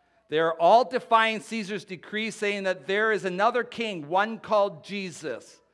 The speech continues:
When they heard this, the crowd and the city officials were thrown into turmoil. And when they made Jason and the other apos-, others post bond, he let, they let them go.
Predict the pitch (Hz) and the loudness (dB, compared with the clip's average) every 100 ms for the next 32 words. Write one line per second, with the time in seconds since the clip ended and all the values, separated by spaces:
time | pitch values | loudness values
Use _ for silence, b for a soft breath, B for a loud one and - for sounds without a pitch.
0 | b b b 110 127 117 147 151 151 147 | b b b -10 -8 -4 -2 -2 -4 -6
1 | 123 - 147 156 160 139 127 - 160 147 | -16 -4 0 2 0 -2 -8 -10 -8 -8
2 | 165 156 143 117 101 - 165 180 165 - | -8 -10 -10 -14 -14 -4 -2 -2 -4 -12
3 | - - - 220 208 202 196 190 B B | -20 -14 -4 -2 -2 0 0 -2 B B
4 | B 120 131 131 135 123 123 170 214 208 | B -8 -6 -6 -4 -6 -4 -4 -4 -6
5 | 190 160 147 147 139 123 B B - 160 | -6 -6 -2 -2 -2 -6 B B -8 -2
6 | 151 151 - - _ _ 143 151 143 - | -2 -4 -18 -20 _ _ -2 -2 -2 -6
7 | 147 127 - 156 160 160 156 143 B B | -8 -8 -6 0 0 0 -4 -10 B B
8 | 113 131 123 123 131 120 113 113 101 95 | -12 -6 -6 -6 -8 -6 -8 -10 -14 -10
9 | 87 71 | -10 -12